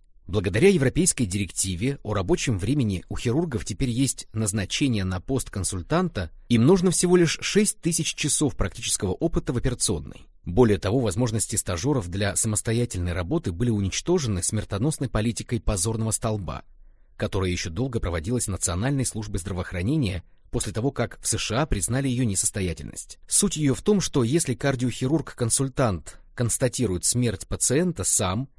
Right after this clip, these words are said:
или через своего ученика, пройдет немало времени, прежде чем он будет готов поручить стажеру другого пациента. Почему на протяжении всей своей карьеры я оставался бесстрашным и уверенным в себе? Думаю, это связано с черепно-мозговой травмой,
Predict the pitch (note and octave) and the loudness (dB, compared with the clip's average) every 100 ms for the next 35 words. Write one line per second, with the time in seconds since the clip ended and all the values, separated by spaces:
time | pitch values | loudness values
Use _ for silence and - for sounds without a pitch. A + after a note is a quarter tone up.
0 | - - - G#2 - G#2+ G2 - A2 G2 | -20 -16 -6 -4 -2 -2 0 0 -2 0
1 | D#3 C#3 G2 F2 - F#2+ D3 - - - | 0 0 -2 -4 -2 -4 -4 -8 -20 -20
2 | - - A2+ G#2+ C3 - A#2 B2+ G2 E2+ | -4 0 2 2 0 0 0 2 2 0
3 | E2+ D#3+ A#2+ F#2 D#2+ - - G#2 F#2 G2 | 0 0 2 0 -4 -12 -6 -4 -2 -4
4 | F#2+ - G2 D#3 C#3+ G2+ A#2 D3 G2 F2 | -4 -4 -4 -4 -4 -4 -2 -2 -4 -6
5 | - D#3+ - F2 F#2+ D3 C3 F2+ F#2 F2+ | -6 -4 -4 -4 -4 -4 -4 -6 -6 -6
6 | F2 - - D#2+ C2 - - - - - | -4 -2 -2 -4 -10 -18 -20 -2 0 2
7 | D3+ G#3+ G3 C#3+ C#3 D3 E3 B2 - D3+ | 2 4 4 2 0 2 2 2 2 0
8 | - G#2 G#2 F#2 D3 F3+ B2+ G#2+ - G2 | 0 -2 0 -2 0 2 2 0 -2 -2
9 | C3+ D#3+ - E2+ F#2+ - A2+ D#3+ - E3+ | -2 0 -2 0 0 0 0 0 0 -2
10 | - G2+ G2 F#2+ G2+ - D3+ G2 - - | 0 -2 -2 -2 -2 -2 -2 -8 -16 -20
11 | - - - - C#3+ G#3+ D#3+ C#3 B2 - | -20 -20 -20 -4 2 6 6 4 0 2
12 | C3+ C#3+ C3+ - C#3+ B2+ B2 A2+ B2 C3+ | 2 0 -2 -2 -2 0 -2 0 -2 -2
13 | - D3 D#2+ C2+ | 0 0 -2 -8